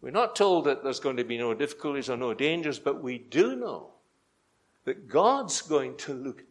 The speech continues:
after us in these difficulties and dangers. Now, it's certainly true that God is not working miracles in the same way and to such a degree as we see in the book of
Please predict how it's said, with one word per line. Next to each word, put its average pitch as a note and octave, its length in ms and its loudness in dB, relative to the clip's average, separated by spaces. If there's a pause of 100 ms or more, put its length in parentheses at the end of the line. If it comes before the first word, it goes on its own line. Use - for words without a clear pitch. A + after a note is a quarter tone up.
(100)
after F3+ 560 -6
us - 340 -6 (140)
in E3 460 -2 (640)
these A#2 440 -4
difficulties B2 1120 -6
and G#2+ 240 -12
dangers. F2+ 760 -6 (960)
Now, A#2+ 240 0
it's G#2+ 280 -6
certainly E3 560 -2
true D#3+ 360 -2
that A#2+ 200 -8
God D#3 360 2
is A2+ 180 -2
not C3+ 260 -4
working B2 540 -4
miracles D#3+ 720 2
in C3+ 220 0
the B2 100 -4
same A#2 640 2
way D3 680 4 (580)
and G#2+ 160 -6
to A#2 80 -2
such C3+ 300 2
a C#3+ 60 2
degree C3+ 460 0
as A2+ 180 0
we A#2 100 -6
see B2+ 520 -4 (180)
in A#2 140 -2
the A2 100 2
book A#2 240 -2
of G#2 120 -4